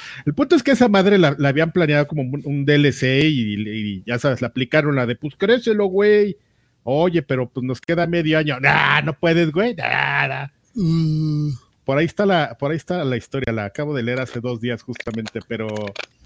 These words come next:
Speaker 1: sí, es una, no creo, la, honestamente no creo que Microsoft haya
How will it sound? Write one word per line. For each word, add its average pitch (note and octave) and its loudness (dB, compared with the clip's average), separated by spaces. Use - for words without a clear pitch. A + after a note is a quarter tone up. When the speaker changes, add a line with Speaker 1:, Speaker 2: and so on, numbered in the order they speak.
Speaker 1:
sí, F3+ 4
es F#3+ 6
una, G#2+ -2
no B3 2
creo, G3+ 6
la, E3 0
honestamente F#3 -4
no F3 -6
creo D#3+ -6
que C#3+ -6
Microsoft C3+ -8
haya B2 -6